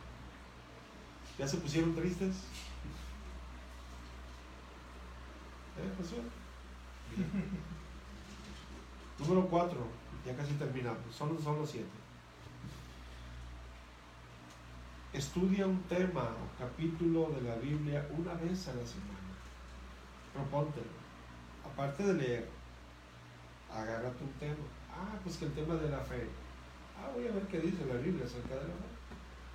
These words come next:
Ah, me interesa ver qué dice la Biblia acerca del origen del pecado. No, ponte a leer, te recomiendo Romanos. ¿Sí? Ah, me interesa, este, lo que tiene que ver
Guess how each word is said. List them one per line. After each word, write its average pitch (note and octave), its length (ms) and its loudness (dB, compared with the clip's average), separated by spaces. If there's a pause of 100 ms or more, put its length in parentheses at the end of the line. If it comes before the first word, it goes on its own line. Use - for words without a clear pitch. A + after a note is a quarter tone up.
(340)
Ah, G#3+ 280 2
me G3 80 4
interesa F#3+ 600 4
ver F#3+ 360 6
qué F#3 100 4
dice E3+ 300 4
la D3 120 4
Biblia F3+ 520 6 (100)
acerca D3+ 420 2
del D3+ 200 6
origen F#3 360 6
del F#3+ 100 4
pecado. C3+ 400 0 (580)
No, C#4+ 120 -6 (160)
ponte A3 240 -2
a A#3+ 40 0
leer, D3 340 2 (120)
te C3 100 -2
recomiendo A#2+ 520 -2
Romanos. C3+ 540 -2 (1400)
¿Sí? D#3+ 120 -4 (2000)
Ah, F3+ 320 8
me F#3+ 60 4
interesa, F#3+ 1000 6
este, C3+ 640 2
lo B2+ 120 0
que C3 100 0
tiene F3+ 280 6
que F#3+ 120 6
ver F#3+ 380 6